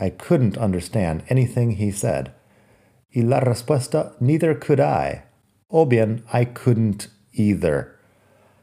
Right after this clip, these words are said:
Porque I couldn't understand anything he said.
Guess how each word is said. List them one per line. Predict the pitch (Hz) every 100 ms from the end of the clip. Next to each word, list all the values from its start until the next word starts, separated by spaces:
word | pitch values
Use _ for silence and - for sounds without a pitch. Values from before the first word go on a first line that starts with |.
| _ _ _
Porque | 92 87 90
I | 92
couldn't | 90 - 151 139 139 131
understand | - 117 113 110 110 110 107 107 120
anything | 110 101 101 98
he | 87
said. | 95 175 170 147